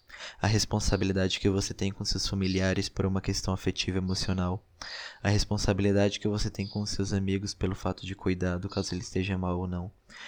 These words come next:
E a responsabilidade que você tem consigo mesmo com a sua autoestima. Responsabilidade é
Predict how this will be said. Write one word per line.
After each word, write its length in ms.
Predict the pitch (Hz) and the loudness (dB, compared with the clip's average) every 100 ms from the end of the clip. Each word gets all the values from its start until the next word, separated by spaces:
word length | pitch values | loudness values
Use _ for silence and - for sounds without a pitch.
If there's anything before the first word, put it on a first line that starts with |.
| - | -14
E 140 | - 95 | -2 2
a 60 | |
responsabilidade 1080 | 92 107 123 - 120 - 110 101 101 98 95 | 2 4 2 2 -4 0 2 4 4 4 2
que 120 | - | 2
você 200 | 101 101 | 2 2
tem 140 | - 98 | 0 -4
consigo 580 | - 104 - - 110 113 | -4 -4 -2 0 0 2
mesmo 380 | 101 95 - | 4 2 2
com 140 | 95 95 | -2 0
a 20 | |
sua 220 | - 95 | 0 0
autoestima. 680 | 90 - - - 92 90 92 - _ _ _ _ _ _ _ - | 0 2 2 2 -2 -2 -6 -12 _ _ _ _ _ _ _ -4
Responsabilidade 1300 | - 113 - - 107 - 95 95 90 92 92 90 87 - _ - - - - - - - - | 4 4 6 4 4 2 2 2 2 2 2 0 -4 -10 _ -20 -20 -20 -16 -16 -18 -14 0
é 320 | 98 92 | 2 4